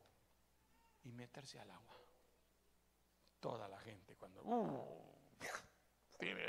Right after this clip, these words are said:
lepra". Y él dijo, "Ya se fijaron. Pero yo espero que Dios me sane". ¿Cuántos tienen fe? "Yo espero que Dios me sane". Pues entonces empieza.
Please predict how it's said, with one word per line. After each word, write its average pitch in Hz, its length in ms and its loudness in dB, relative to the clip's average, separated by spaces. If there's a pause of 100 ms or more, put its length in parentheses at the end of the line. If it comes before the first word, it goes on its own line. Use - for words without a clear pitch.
lepra". - 640 8 (760)
Y 120 60 -4
él 120 60 -2
dijo, 131 180 -6
"Ya 117 180 -2
se - 200 -2
fijaron. - 600 -6 (1700)
Pero 107 340 -6 (300)
yo 104 80 -8
espero 107 320 -2
que - 120 4
Dios 120 220 2
me 107 160 -2
sane". 131 480 -2
¿Cuántos 156 240 6
tienen 139 240 4
fe? 117 220 2 (1400)
"Yo 127 100 2
espero 135 400 2
que 113 140 -2
Dios 117 220 0
me 107 140 -4
sane". 131 360 0 (260)
Pues - 200 -4
entonces 110 680 -2 (320)
empieza. 156 500 -4